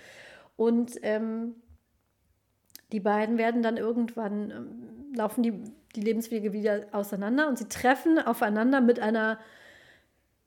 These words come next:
quasi mit einer atomaren Wucht treffen die beiden wieder zusammen, als sie erwachsen sind. Da sind sie dann tatsächlich. Einerseits ist Patricia eine Hexe, eine richtige Hexe, eine ausgebildete Hexe.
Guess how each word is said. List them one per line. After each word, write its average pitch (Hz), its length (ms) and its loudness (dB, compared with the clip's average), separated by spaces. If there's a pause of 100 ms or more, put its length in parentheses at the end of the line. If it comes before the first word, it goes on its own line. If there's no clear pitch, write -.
(680)
quasi 226 360 4
mit 226 180 2
einer 233 280 2
atomaren 285 760 10
Wucht - 380 6
treffen 262 300 4
die 262 80 4
beiden 247 260 6
wieder 240 160 4
zusammen, 226 380 0
als 214 200 -8
sie 226 80 -4
erwachsen 269 560 0
sind. 262 440 2 (320)
Da 247 200 2
sind 294 200 0
sie 247 80 0
dann 240 160 4
tatsächlich. 269 800 -2 (320)
Einerseits 262 460 6
ist 240 120 -8
Patricia 262 640 -4
eine 220 560 -4
Hexe, 254 420 -2
eine 226 140 0
richtige 247 280 0
Hexe, 339 380 -8 (100)
eine 226 160 -4
ausgebildete 240 500 2
Hexe. 240 320 -4